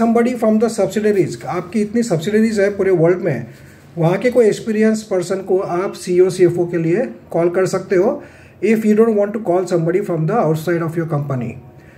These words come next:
So that way some co-, confidence will be generated in the market कि company has सीईओ, सीएफ़ओ। dividend is also pending because एजीएम हुई नहीं है, उसमें अप्रूवल लगेगा शेयर होल्डर्स का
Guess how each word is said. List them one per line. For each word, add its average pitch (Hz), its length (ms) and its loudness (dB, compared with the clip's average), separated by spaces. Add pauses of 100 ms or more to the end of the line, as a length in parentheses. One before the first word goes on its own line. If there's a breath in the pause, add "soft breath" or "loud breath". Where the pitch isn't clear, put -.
(100)
So 180 120 0
that 160 280 4
way 214 140 4 (720)
some 240 140 2 (460)
co-, 165 380 4
confidence 175 460 2 (520 loud breath)
will 208 220 0
be 247 60 -2
generated 208 560 2
in 208 60 -4
the 196 160 -4
market 160 480 -2 (180)
कि 165 100 -6
company 175 480 0
has 190 240 2
सीईओ, 175 640 0
सीएफ़ओ। 135 460 -6 (1700 loud breath)
dividend 226 480 4
is 233 120 -4
also 220 280 2
pending 214 440 0 (200)
because 180 400 0
एजीएम 180 340 4
हुई 190 140 -2
नहीं 214 200 0
है, 208 60 0
उसमें 202 340 -4
अप्रूवल 196 500 0
लगेगा 196 420 -2
शेयर 185 220 0
होल्डर्स 175 380 4
का 196 100 -4